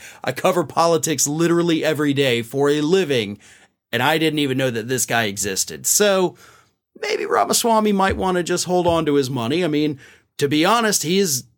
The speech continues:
doing much better than I think any of us thought he would. Went from an obscure nobody to essentially being in second place. A poll last week, national Republican poll, placed him ahead of Ron DeSantis.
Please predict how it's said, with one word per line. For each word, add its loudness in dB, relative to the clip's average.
doing 2
much 0
better 2
than -4
I -2
think -6
any 0
of 0
us 0
thought -2
he -6
would. -4
Went -2
from -2
an -4
obscure 0
nobody 0
to 2
essentially 0
being 0
in 0
second -2
place. -2
A -6
poll 0
last 0
week, -4
national 0
Republican -2
poll, 0
placed -2
him -2
ahead -2
of -4
Ron -2
DeSantis. -4